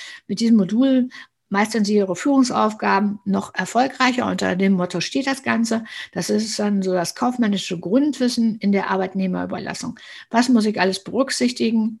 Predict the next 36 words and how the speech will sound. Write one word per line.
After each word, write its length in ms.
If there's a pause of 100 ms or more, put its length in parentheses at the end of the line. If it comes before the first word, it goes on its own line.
Was 220
kommt, 300
äh, 40
auf 400
mich 220
zu? 340 (600)
Und 640
da 220
sind 240
dann 140
auch 160
viele 340
Aufgaben 640
mit 280
drin. 680
Das 240
kann 140
man 100
dann 140
also 280
ohne 240
weiteres 360
immer 200
so 120
nebenbei 580
machen, 300
wie 80
man 320
gerade 320
Zeit 360
hat. 140
Das 140
finde 160
ich 80
ja 120
so 460